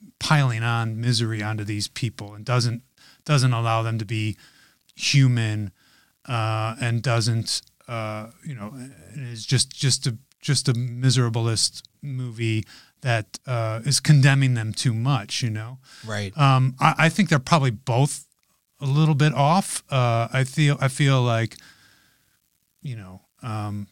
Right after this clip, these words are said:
Speaker 1: because it's Nicholson and, and, and the other performers, I think we're asked to, you know,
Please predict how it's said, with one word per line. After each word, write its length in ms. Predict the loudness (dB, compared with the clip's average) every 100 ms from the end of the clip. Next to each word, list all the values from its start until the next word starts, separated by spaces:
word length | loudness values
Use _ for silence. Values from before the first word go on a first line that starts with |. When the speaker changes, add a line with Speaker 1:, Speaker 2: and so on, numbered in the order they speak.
| _ _ -8
Speaker 1:
because 360 | -4 2 2 2
it's 180 | -2
Nicholson 640 | 0 0 0 -2 0 0 0
and, 260 | -4 -6
and, 280 | -6 -4 -4
and 140 | -4 -2
the 100 | 0
other 180 | 0
performers, 640 | -2 -4 -4 -2 -2 -4 -6
I 60 |
think 220 | -4 -4
we're 160 | -4 -4
asked 360 | -2 -2 -2 -2
to, 300 | -4 -4 -10 _ -14
you 80 |
know, 180 | -14 -16